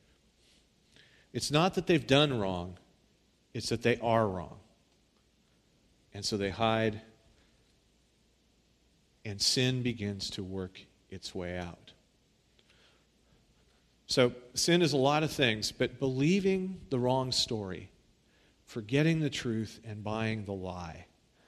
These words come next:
is a fundamental part of what sin does. And every time we commit a sin, we become more and more likely to believe the lie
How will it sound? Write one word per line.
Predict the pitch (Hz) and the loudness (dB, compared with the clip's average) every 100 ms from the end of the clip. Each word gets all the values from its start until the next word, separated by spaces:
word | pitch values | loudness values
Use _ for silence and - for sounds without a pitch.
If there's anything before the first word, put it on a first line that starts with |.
| - _ _ | -20 _ _
is | 104 | -4
a | 110 | -4
fundamental | - - 139 143 135 123 117 113 | -6 -2 -2 0 -2 -2 -2 -4
part | - 110 104 | -2 -2 -2
of | 98 | -6
what | 95 | -8
sin | - 98 92 | -8 -10 -10
does. | 90 87 | -12 -10
And | 117 | -2
every | 139 208 | 2 2
time | 185 156 | 2 0
we | |
commit | 127 131 180 | -2 -2 -2
a | 247 | 0
sin, | - 95 87 | -2 -6 -6
we | 104 | -6
become | 123 - 147 | -6 -4 -2
more | 135 156 208 208 | 0 2 4 4
and | 156 | 2
more | 151 196 208 120 120 - - - _ _ _ _ _ _ _ _ _ _ _ | 2 4 6 4 2 -2 -16 -20 _ _ _ _ _ _ _ _ _ _ _
likely | 123 139 190 - 95 95 - - | 4 4 4 0 -4 -4 -10 -12
to | 117 | -6
believe | 123 120 123 113 | 0 4 4 4
the | 107 | 2
lie | 104 104 101 101 | 2 2 0 -2